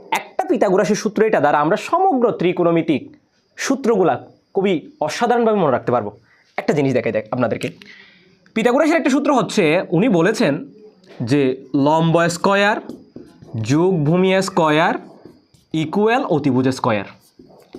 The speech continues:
এটা হচ্ছে পিথাগোরাসের সূত্র।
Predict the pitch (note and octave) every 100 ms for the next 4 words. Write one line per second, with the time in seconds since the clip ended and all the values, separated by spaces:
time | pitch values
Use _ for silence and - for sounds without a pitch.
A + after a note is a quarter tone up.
0 | - - C#3 G3 B3+ E4+ F4 G#3 C3 C3
1 | D#3 D#3+ C#4 G#4 - _ _ - - -
2 | E3+ - C#3+